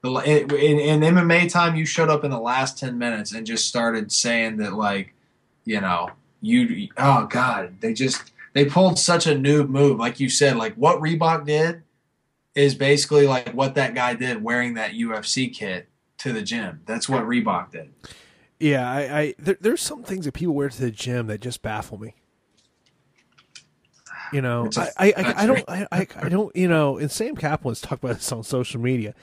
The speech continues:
Speaker 2: I don't get the people who wear, like, a really nice baseball hat to the gym that you know you're just gonna sweat right through.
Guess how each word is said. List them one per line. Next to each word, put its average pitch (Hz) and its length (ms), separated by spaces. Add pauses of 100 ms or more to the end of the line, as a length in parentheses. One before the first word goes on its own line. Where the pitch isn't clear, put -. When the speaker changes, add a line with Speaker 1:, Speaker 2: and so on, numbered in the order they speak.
(300)
Speaker 2:
I 170 40
don't 240 140
get 302 140
the - 80
people 226 220
who 165 60
wear, 160 200
like, 139 160
a 123 80
really 135 240
nice 135 240
baseball 123 400
hat 123 220
to 127 100
the 113 60
gym 113 280
that 110 80
you 117 140
know 139 160
you're 160 180
just 139 220
gonna 120 160
sweat 131 480
right 110 200
through. - 320